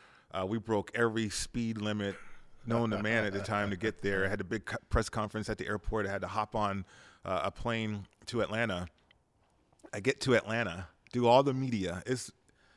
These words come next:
I mean, it's nine o'clock, ten o'clock at night at that point. I get a call from, well, actually, I, actually, I call my parents. And can you believe what's going on? And they,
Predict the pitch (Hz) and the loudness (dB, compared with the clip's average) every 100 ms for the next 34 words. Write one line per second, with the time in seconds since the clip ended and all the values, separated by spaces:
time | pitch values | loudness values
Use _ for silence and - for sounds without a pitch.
0 | _ - 143 151 - 135 127 131 123 - | _ -6 -4 -2 0 -2 2 2 2 0
1 | 127 117 117 90 101 147 110 - - 104 | -4 -2 -2 -2 -2 -2 -4 -6 -2 -2
2 | 92 - _ _ _ _ _ _ 101 120 | -2 -8 _ _ _ _ _ _ 0 4
3 | 123 - 127 120 113 107 110 107 - - | 4 2 2 4 6 4 0 -6 -20 -20
4 | - 104 101 95 92 92 _ 110 117 - | -6 -4 -2 -4 -6 -10 _ 2 2 2
5 | 98 92 - 104 - 98 107 87 85 95 | -4 -4 -8 -8 -6 -4 -4 -6 -6 -10
6 | - - - _ - - _ - 110 107 | -10 -14 -20 _ -20 -20 _ -4 0 2
7 | 101 95 90 - - _ _ - - - | 2 -2 -6 -10 -20 _ _ -20 -20 -20
8 | - - - - - - 120 120 113 113 | -20 -20 -20 -20 -8 -2 0 2 4 2
9 | 101 95 - 101 98 117 80 78 - 98 | 0 -4 -4 -2 -2 -2 -4 -10 -8 -6
10 | 101 107 | -4 -6